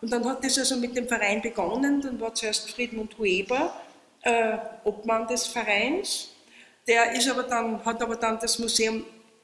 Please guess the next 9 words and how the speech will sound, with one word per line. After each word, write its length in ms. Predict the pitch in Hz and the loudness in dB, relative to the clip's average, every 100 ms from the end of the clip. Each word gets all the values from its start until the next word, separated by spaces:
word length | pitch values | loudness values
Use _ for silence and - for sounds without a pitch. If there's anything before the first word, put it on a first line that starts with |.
| _ - | _ 2
adaptiert, 720 | 226 226 233 - 240 269 - | 2 2 -2 -6 -2 -2 0
hat 240 | - - | -4 -4
also 220 | - 208 220 | -2 0 -2
die 120 | 220 | -6
Pläne 440 | - 175 247 262 | 0 2 2 0
für 120 | 254 | -2
die 160 | 233 214 | 0 0
Adaption 680 | 190 190 185 - - 190 208 | 0 -4 -8 -2 0 0 0
übernommen, 640 | 214 196 170 160 208 247 | -2 -2 -4 -2 -2 -2